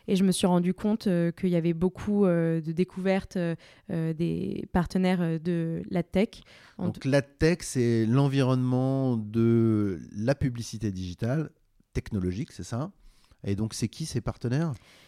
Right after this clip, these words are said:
Speaker 1: En fait, il y a beaucoup de typologies de partenaires, mais donc il y a les D S P dont on parlait tout à l'heure, donc les plateformes, euh, d'achat d'espace, telles que celles de Google ou, euh, d'Amazon par exemple. On va avoir également les éditeurs qui, eux, vont mettre, euh,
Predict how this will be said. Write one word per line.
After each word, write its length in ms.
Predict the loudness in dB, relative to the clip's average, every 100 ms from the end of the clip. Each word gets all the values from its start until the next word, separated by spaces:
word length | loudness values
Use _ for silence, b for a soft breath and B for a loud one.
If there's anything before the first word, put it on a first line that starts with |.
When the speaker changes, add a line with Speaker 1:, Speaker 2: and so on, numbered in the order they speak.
| b b b _
Speaker 1:
En 100 | 0
fait, 220 | 2 4
il 20 |
y 40 | 4
a 40 |
beaucoup 440 | 4 2 0 2 4
de 140 | 4
typologies 580 | 2 -2 4 6 6 4
de 100 | 2
partenaires, 600 | 4 2 2 2 4 2
mais 100 | 2
donc 200 | -2 -2
il 40 |
y 20 | -2
a 40 |
les 100 | 0
D 100 | 2
S 180 | 0 0
P 160 | -2
dont 120 | 0 0
on 60 |
parlait 380 | -2 0 0 -2
tout 120 | -2
à 100 | 0
l'heure, 160 | 2 2
donc 140 | 0
les 80 | -4
plateformes, 460 | -2 -2 -2 -2 -2
euh, 100 | -4 b b b 0
d'achat 280 | 2 2
d'espace, 580 | 0 0 0 2 2 0 b b b -4
telles 180 | -4
que 100 | -4
celles 200 | -4 -4
de 100 | -2
Google 540 | -4 -2 2 2 2 -2
ou, 220 | -2 0
euh, 120 | 2
d'Amazon 460 | 2 2 2 2 0
par 140 | 2
exemple. 500 | 0 2 2 2 2 -2 b b
On 60 | 2
va 160 | 4
avoir 220 | 6 6
également 400 | 4 4 4 4
les 260 | 4 4 2
éditeurs 380 | 0 0 -2 -2
qui, 200 | -6 0
eux, 80 | 2
vont 220 | 2 0
mettre, 340 | 0 -2 -4 -10 -4
euh, 580 | 0 2 4 2 0